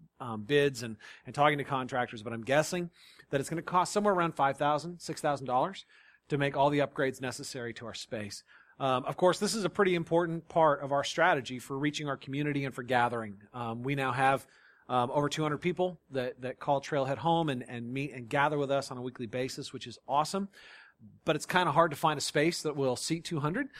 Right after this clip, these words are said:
Um, obviously, we're at two services here because our space won't. Um, this is unique, and we need to do, you know, what we can to protect it or pray that God will show us where he wants us to go.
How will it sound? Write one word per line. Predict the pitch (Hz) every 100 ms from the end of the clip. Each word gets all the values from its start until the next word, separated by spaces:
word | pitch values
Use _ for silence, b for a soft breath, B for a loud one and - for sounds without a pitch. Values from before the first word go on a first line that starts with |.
| B B -
Um, | 123 127 127 123 110
obviously, | 147 151 139 147
we're | 139
at | 143
two | 170
services | 160 156 143 143
here | 175 175
because | 131 120 127
our | 120
space | - 127 117
won't. | 123 117 120 B B B
Um, | 127 131 123 123 143
this | 135 151 180 - - - -
is | 156 143 123 -
unique, | 156 139 139 120
and | 127
we | 135
need | 135 139
to | -
do, | 131 131 123 123 - _
you | 131 123
know, |
what | 131
we |
can | 131 160 147
to |
protect | 127 - 202 -
it | -
or | 185 170 151 202 _
pray | - 151
that | 165
God | 147 147 156
will | 151
show | -
us | 160 160
where | 156
he |
wants | 147 151
us | 147
to | -
go. | 143 170